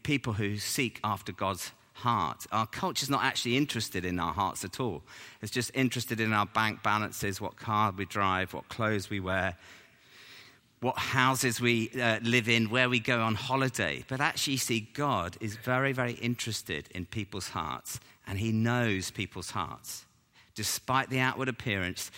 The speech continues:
despite how we all look, despite how successful we might look, God knows exactly what's going on in people's hearts. He knows what's going on in my heart right now in my life. He knows what's going on in your heart right now in your life.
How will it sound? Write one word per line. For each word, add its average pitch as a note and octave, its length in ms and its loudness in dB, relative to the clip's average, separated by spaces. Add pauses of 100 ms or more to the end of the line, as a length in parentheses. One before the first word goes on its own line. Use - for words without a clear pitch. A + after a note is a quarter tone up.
(180)
despite C3 580 0
how C3 240 4
we C3 140 4
all B2 140 4
look, F2+ 260 -2 (400)
despite B2+ 420 2
how B2 180 4
successful C3+ 800 0
we A2 120 0
might G#2 300 0
look, F2 200 -2 (340)
God B2+ 320 0
knows F#2+ 540 -2
exactly F2+ 720 -4 (220)
what's - 220 -8
going F#2 320 -2
on D#2+ 320 -2
in F2 100 -6
people's D#2+ 380 -10
hearts. - 520 -10 (120)
He G2 100 -10
knows G#2 240 -2
what's G2+ 140 -10
going G2+ 220 -4
on G2 100 0
in F#2+ 40 0
my A2+ 300 4
heart B2 300 4
right G#2 200 0
now A2+ 200 2
in A2 60 2
my A2+ 120 2
life. A2+ 320 -2 (260)
He G#2+ 120 -6
knows B2+ 280 4
what's A2+ 140 -4
going A#2+ 300 2
on B2 80 2
in B2+ 120 2
your D3+ 220 -2
heart F2 400 -6
right E2+ 160 -4
now F2+ 220 0
in G2+ 80 0
your A#2 180 2
life. C2 400 -8